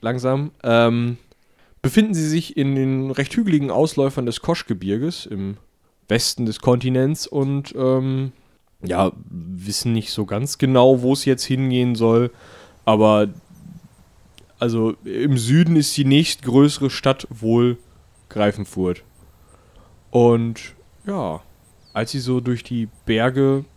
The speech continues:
wandern, es wird langsam schon später, sagen wir mal so, mit Nachmittag ist es schon, kommen sie an einem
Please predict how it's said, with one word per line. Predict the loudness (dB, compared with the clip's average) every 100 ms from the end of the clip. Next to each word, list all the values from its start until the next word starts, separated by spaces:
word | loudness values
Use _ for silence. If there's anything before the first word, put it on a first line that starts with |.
| -18
wandern, | -4 -2 0 0 -2
es | -4 -4
wird | -6 -2
langsam | -2 -2 -4 -4
schon | -6 -8 -8
später, | -8 -4 -4 -4 -4 -4
sagen | -6 -10
wir | -10
mal | -10
so, | -10 -10 -10 -14 -20 -20 -20 -20 -20 -20 -20 -20 -12
mit | -8 -2
Nachmittag | 0 0 0 -2
ist | -2 -4
es | -2
schon, | 0 0 -2 -12 -20 -20 -20 -20 -20 -20 -20 -20 -14
kommen | -2 0 2 0
sie | 0 0 0 -2 -4 -10 -20 -20 -16 -4
an | -2
einem | 0 0 0 -4